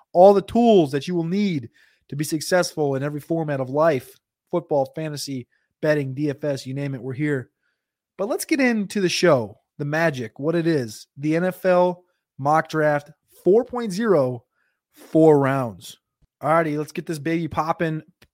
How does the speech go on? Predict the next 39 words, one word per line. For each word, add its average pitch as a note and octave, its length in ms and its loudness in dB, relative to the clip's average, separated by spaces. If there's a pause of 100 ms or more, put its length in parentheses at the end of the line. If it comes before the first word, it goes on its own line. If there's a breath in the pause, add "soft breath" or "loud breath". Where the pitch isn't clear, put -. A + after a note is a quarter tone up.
Starting F3+ 360 -2
off F3 280 -2
with E3 260 -6
pick - 380 -10
number E3 560 -2
one. D3+ 580 -4
I'm C#3+ 140 -10
gonna D#3 100 -6
share E3+ 220 -8
my D3+ 120 -6
screen, D3+ 360 -10
see C#3 120 -12
if C#3+ 80 -10
I C#3 80 -2
can C3+ 140 -8
do C#3+ 120 -6
this C3+ 180 -10
thing D3 160 -10
at C3 40 -12
the C3 60 -14
same C3+ 300 -10
time C#3+ 260 -6
here. C3 360 -6 (1600 soft breath)
Pop G3 240 -2
it F#3+ 80 4
up F#3 180 2
here, F3+ 480 -2 (180 loud breath)
zoom D#3+ 300 0
in F3 60 0
it E3+ 100 0
a D#3+ 40 -2
little D#3+ 180 0
bit. D#3 280 0
You D3+ 120 -6
can D3+ 120 -8
see E3 440 -2
pick F#3+ 340 -6
number E3 340 0
one C#3 640 0